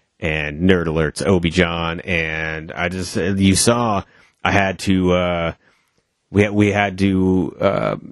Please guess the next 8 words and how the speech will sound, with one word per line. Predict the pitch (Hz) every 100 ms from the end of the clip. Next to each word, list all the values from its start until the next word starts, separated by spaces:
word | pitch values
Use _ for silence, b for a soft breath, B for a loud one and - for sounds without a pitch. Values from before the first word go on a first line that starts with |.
| _ _
expand | 113 - - 110 110 107 95
to | -
get | 110 95 -
to | 98 87 85 87 - _ _ _
have | 104 95
a |
fourth | - - 120 101 117
microphone. | 113 - 98 - 85 78 73